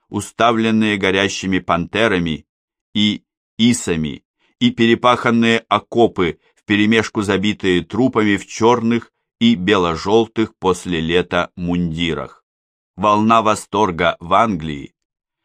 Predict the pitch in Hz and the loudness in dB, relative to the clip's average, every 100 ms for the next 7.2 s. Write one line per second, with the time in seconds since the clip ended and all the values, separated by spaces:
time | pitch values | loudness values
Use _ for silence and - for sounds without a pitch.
0 | _ - 117 123 131 123 113 117 117 113 | _ -4 -4 -2 -6 -4 -4 0 0 0
1 | 135 131 98 98 92 92 90 90 92 98 | -4 -2 -4 -4 -6 -6 -2 2 2 0
2 | - _ _ _ - 92 92 95 - 95 | -4 _ _ _ -4 -4 -2 -4 -4 -2
3 | 95 90 98 101 92 90 82 92 113 113 | -2 -2 -2 -2 0 -2 -2 0 2 2
4 | 110 107 - _ _ _ 113 110 117 120 | 0 -2 -10 _ _ _ 0 2 2 4
5 | 135 127 117 117 107 104 117 107 104 98 | 2 4 4 2 2 2 4 2 2 0
6 | 107 98 87 90 85 107 123 120 - - | 0 -2 -4 -4 -2 -4 -4 -6 -6 -2
7 | 113 | -2